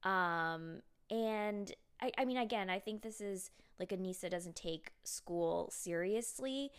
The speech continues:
but I'm just, like, not sure about this plot line. Like, just because you don't take school, you know, as seriously as Ben and Devi, are you a bad person? Is she, like,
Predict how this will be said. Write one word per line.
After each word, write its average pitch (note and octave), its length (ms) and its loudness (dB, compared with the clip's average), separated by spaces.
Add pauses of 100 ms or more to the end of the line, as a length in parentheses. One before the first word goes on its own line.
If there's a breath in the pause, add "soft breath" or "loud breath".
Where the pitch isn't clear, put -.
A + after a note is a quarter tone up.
(300 loud breath)
but C#4+ 220 0
I'm F4 180 -4
just, - 260 -6
like, B4 340 -4
not G3 440 -4
sure F3+ 440 -2
about C4+ 320 -2
this C#4+ 420 -4 (160)
plot C4+ 320 -4
line. C4+ 500 -2
Like, F#3+ 280 2 (540 loud breath)
just D#4+ 260 0
because E4+ 400 2
you C#4+ 100 -2
don't B3 460 0
take A3+ 300 2
school, G#3 1080 4
you G#3+ 140 0
know, G3 160 2
as G3+ 80 2
seriously G3 640 0
as F3+ 120 -2
Ben F3 240 -4
and E3+ 160 -4
Devi, A3+ 400 0
are F#3 120 2
you F3+ 220 0
a F3+ 60 4
bad D#3 460 -4
person? E4 840 -2 (160)
Is G3 160 0
she, F#3 320 -2
like, E3 320 -4